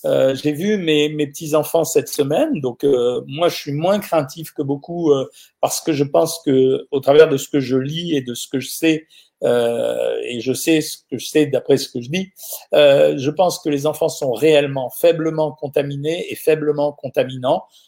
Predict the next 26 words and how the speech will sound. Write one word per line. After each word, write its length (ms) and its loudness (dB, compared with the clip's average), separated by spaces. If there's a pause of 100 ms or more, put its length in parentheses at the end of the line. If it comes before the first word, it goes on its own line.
(200)
Je 120 -6
l'ai 140 4
vu 160 2
à 60 6
propos 260 2
des 180 2
obèses, 380 6
puisque 260 -8
l'explication 560 -4
principale 500 0
concernant 420 -8
les 200 -8
obèses, 380 0 (280)
ça 180 2
reste 320 4
quand 80 -2
même 200 0
le 100 0
fait 280 2 (100)
que, 260 4 (340)
euh, 360 2 (200)
il 40 -2
y 40 2
a 140 4
une 680 -4
capacité, 920 -2